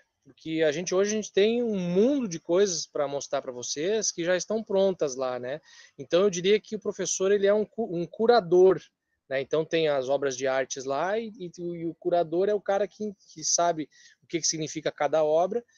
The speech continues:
e pode selecionar, mediante o seu público,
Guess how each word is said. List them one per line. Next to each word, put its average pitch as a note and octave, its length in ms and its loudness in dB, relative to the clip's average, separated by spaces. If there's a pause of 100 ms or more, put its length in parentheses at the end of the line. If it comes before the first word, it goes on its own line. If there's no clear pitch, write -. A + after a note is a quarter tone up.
(320)
e G3 380 -4
pode G3 840 2
selecionar, F#3 840 2
mediante D#3 540 -4
o D#3 60 -2
seu F3 200 -4
público, F#3+ 540 -6